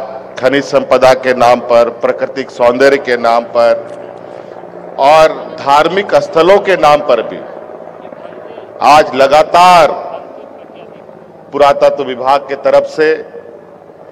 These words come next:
हमारे कई जानकार सहयोगियों के माध्यम से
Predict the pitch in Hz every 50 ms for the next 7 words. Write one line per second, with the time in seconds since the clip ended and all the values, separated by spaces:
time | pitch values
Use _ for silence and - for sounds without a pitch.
0 | - - - - - - - - - - - - - - - - - - - -
1 | - 131 139 147 147 143 143 139 143 - 147 147 151 147 - 135 123 123 127 131
2 | - - 135 135 139 131 131 - 127 120 127 131 135 135 131 143 143 139 - 143
3 | 131 127 123 123 123 120 135 139 139 135 - 147 143 143 143 139 - - -